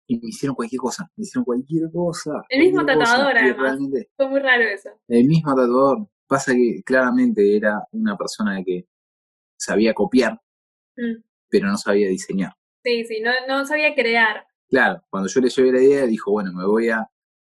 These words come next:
Speaker 1: mantener fiel a, a lo que me, me trajo él y nada más, no voy a crear nada, no voy a proponer
Speaker 2: Mm.
Speaker 1: nada".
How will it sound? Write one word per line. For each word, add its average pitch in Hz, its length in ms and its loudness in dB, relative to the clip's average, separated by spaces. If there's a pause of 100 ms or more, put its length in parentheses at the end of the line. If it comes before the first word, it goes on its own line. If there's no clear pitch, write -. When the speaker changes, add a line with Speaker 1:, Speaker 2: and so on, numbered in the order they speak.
Speaker 1:
mantener 92 500 0 (360)
fiel 135 340 6
a, 104 260 0
a 92 140 -10
lo 92 160 -6
que 95 100 -6
me, 92 180 -8 (220)
me 185 180 -8
trajo 127 360 2
él 131 300 2
y 101 140 -6
nada 101 440 0
más, 135 400 -4 (120)
no 95 80 -12
voy 95 120 -2
a 95 120 -4
crear 95 420 -4
nada, 120 280 0
no 98 80 -4
voy 98 100 -6
a 95 40 -6
proponer 95 340 -6
Speaker 2:
Mm. 120 40 -2
Speaker 1:
nada". 135 360 -2